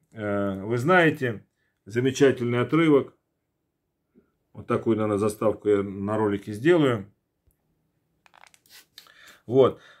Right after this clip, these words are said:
Э, потому что, э, дорогие отцы, значит, как это практически можно сделать? Э, вы можете сделать канал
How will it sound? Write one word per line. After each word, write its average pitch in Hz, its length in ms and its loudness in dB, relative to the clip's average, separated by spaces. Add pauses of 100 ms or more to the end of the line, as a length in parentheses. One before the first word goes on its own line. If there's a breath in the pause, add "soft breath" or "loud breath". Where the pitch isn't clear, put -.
(240 soft breath)
Э, 117 600 4
потому 143 380 0
что, 147 500 0
э, 123 180 -6
дорогие 135 480 4
отцы, 98 540 -4 (1800)
значит, 110 460 -6
как 165 220 2
это 156 180 2
практически 147 640 -2
можно 110 380 -4
сделать? 92 500 -8 (1160)
Э, 107 360 -4
вы 104 400 0
можете 165 320 2
сделать 156 320 2
канал 135 560 -2